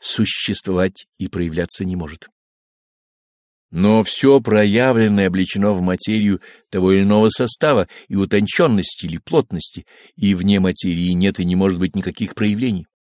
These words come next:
Делит явления на духовные и материальные, упуская из вида, что самые высокие и тончайшие духовные проявления, видимые высочайшим духовным зрением, тоже в сущности своей материальны,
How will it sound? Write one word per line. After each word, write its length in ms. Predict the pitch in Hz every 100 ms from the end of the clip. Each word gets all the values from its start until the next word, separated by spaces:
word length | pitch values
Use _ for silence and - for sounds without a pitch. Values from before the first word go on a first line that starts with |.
| _ _ _ _ _ -
Делит 500 | 95 208 196 165 -
явления 480 | 131 123 170 151 113
на 140 | 101
духовные 560 | 90 - - 90 175 156
и 40 |
материальные, 640 | 151 - 113 110 78 78 _ _ _ _ _ -
упуская 600 | 95 - - - 117 110
из 160 | 98
вида, 240 | 101 110 95
что 160 | -
самые 420 | 95 110 101 101 98
высокие 640 | 98 - 123 113 98 95
и 20 |
тончайшие 680 | 95 95 - 120 113 110 95
духовные 540 | 95 - 117 113 104
проявления, 560 | 92 95 104 117 107 - - - -
видимые 800 | 95 120 139 113 113 110 101 - -
высочайшим 720 | - 113 110 - 117 117 113 101
духовным 460 | 98 104 101 98
зрением, 420 | 85 107 110 107 113 _
тоже 440 | 113 110 98 117
в 80 | 110
сущности 560 | - 131 120 131 123 -
своей 180 | 131 139
материальны, 600 | 139 143 147 - 110